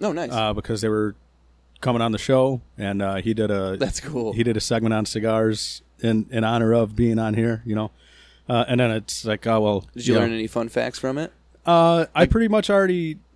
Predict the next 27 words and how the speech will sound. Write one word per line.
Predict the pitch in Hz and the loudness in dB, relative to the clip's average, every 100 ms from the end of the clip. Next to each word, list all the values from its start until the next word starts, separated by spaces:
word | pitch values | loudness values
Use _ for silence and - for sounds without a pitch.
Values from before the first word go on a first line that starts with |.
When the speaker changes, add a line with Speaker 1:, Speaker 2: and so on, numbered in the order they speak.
| - | -4
Speaker 2:
had | 139 156 | 0 2
a | |
general | 139 151 156 151 143 135 123 - _ - | 2 0 2 0 0 -2 -6 -12 _ -6
knowledge | 131 139 143 147 | -2 0 0 -2
of | - | 0
everything | 135 143 151 | 2 2 2
that | 143 | 2
he | 120 | 2
talked | - 131 135 | 2 2 2
about. | 139 147 147 - _ _ _ _ _ _ _ _ _ _ - - | 0 0 0 -4 _ _ _ _ _ _ _ _ _ _ -10 -2
Um, | 113 110 107 | 0 2 2
but | 120 117 | 2 0
it | - | 0
was | 131 127 | 2 4
a, | 120 110 - | 4 2 0
it | |
was | 135 | 0
a | 131 | 4
good | 139 | 2
segment. | - 127 117 117 120 _ _ _ _ | 2 0 0 -2 -4 _ _ _ _
So, | - 107 92 90 - _ _ _ _ _ _ _ _ _ _ _ _ - - | -8 -6 -4 -6 -12 _ _ _ _ _ _ _ _ _ _ _ _ -16 -8
um, | 104 95 87 85 85 _ _ _ _ _ _ _ _ _ - | -6 -6 -8 -10 -14 _ _ _ _ _ _ _ _ _ -6
but | 131 | 0
yeah, | 123 92 | 0 0
so | - 120 | -2 2
that'll | 135 156 | 2 2
be, | 135 123 113 | 0 0 -2